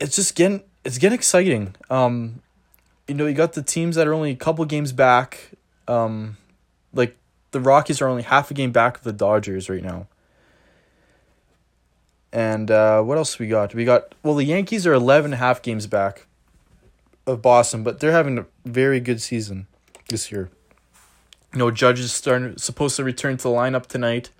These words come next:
um, from the wrist injury he, uh, suffered. Yeah, so the standings right now, um, Boston running away with the A L East,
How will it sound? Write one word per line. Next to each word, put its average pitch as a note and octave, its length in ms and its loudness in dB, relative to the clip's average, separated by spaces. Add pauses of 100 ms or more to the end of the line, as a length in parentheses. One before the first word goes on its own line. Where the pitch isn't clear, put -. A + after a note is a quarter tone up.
(1400)
um, G#2+ 600 -4 (640)
from B2 140 -6
the B2 80 -2
wrist C#3 320 2
injury A#2 320 -2
he, A2 240 -4
uh, G#2+ 160 0
suffered. A#2 560 -4 (3000)
Yeah, D3 300 2 (240)
so - 200 -6
the D#3 60 -2
standings F#3 460 0
right E3+ 160 2
now, B2+ 380 2 (440)
um, A#2 440 -4 (460)
Boston B2+ 680 2 (160)
running C3 320 4
away A#2+ 300 2
with A#2 220 -2
the G#2 140 -2
A A#2 80 0
L A2 160 -2
East, - 480 -10